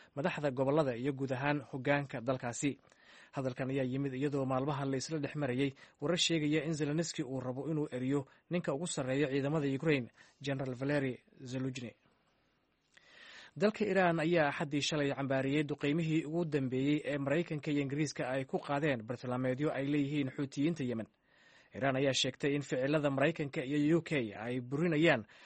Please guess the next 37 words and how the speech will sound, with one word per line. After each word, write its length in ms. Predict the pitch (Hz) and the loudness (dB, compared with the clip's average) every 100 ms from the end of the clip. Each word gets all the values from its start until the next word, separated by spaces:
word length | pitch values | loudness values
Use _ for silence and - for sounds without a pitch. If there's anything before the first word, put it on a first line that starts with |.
| - | -8
hadalladoodii 640 | 170 180 214 180 165 175 | -2 2 4 4 2 2
ahaa 220 | 147 160 | 2 2
inaysan 380 | 160 160 - 147 | 2 0 0 -2
doonayn 320 | 139 165 156 143 | 2 2 2 2
colaad 320 | - 147 160 - | 4 6 4 2
ku 140 | - | -4
baahda 400 | 139 135 131 135 | 0 0 2 -2
Bariga 300 | 123 131 123 | 2 0 0
Dhexe. 240 | 117 - 127 - _ _ _ _ - - - | -4 -2 -4 -6 _ _ _ _ -20 -20 -14
Afhayeen 300 | 98 120 135 | -2 0 2
u 40 | |
hadlay 200 | 127 131 | 0 -2
wasaaradda 460 | 131 120 135 135 127 | 0 2 2 0 -2
arrimaha 320 | 131 147 139 | -2 -2 -2
dibadda 340 | 123 139 135 135 | -2 -2 0 -2
ee 60 | |
Iran 220 | 135 147 131 | 2 2 2
oo 160 | 143 | 0
la 120 | 151 | 0
yidhaahdo 460 | 135 131 131 143 143 | 0 0 0 0 0
Nasir 360 | 127 151 - 139 | 0 0 0 -4
Kanani 420 | - 143 156 123 - - - | 0 2 4 2 -6 -20 -8
ayaa 240 | 147 180 165 | 0 2 4
qoraal 240 | 170 180 | 4 4
uu 100 | 156 | 2
soo 160 | 175 175 | 2 0
saaray 300 | 156 147 156 | 2 2 2
ku 100 | 180 | 0
sheegay 360 | - 143 151 | 0 2 2
in 120 | 147 170 | 0 -2
ficilada 520 | 147 135 156 160 147 | -2 0 2 2 2
iyo 220 | 139 160 | 0 0
hadallada 500 | 156 147 147 170 151 | 0 0 0 0 0
xukuumadaha 560 | - 147 143 143 170 151 | -4 -6 -2 2 2 2
Washington 600 | 139 165 165 156 143 151 | 4 4 4 -2 -4 -2
iyo 120 | 151 175 | 2 2
London 240 | 165 113 | 2 0